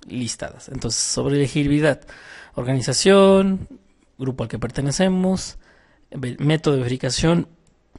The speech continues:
dice que un correo, Y el estatus. Aquí me aparece sin verificación y que esto expira hasta el veinticuatro de este mes. O sea, nada más me dan el día de hoy para verificarlo.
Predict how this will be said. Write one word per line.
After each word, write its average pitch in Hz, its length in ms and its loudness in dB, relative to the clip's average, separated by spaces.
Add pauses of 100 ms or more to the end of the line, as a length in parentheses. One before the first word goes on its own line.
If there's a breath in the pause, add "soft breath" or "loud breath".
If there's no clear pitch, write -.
(300)
dice 127 300 -6
que 123 80 -6
un 127 180 2
correo, 147 580 2 (880 loud breath)
Y 151 160 0
el 147 80 2
estatus. - 680 -6 (160)
Aquí - 180 -6
me 156 100 4
aparece 135 320 -4
sin 151 280 2
verificación 147 680 0
y - 80 -10
que 175 120 -4
esto - 200 -4
expira 185 400 -4
hasta 135 440 -6
el 131 100 -4
veinticuatro 104 560 -12
de 107 60 -10
este 143 180 -10
mes. - 560 -8 (680 soft breath)
O 123 80 -10
sea, 110 220 -8
nada 107 200 -6
más 107 160 -4
me 104 100 -4
dan 104 160 -4
el 101 100 -10
día 107 200 -8
de 113 100 -4
hoy 175 180 4
para 175 200 0
verificarlo. 160 500 -2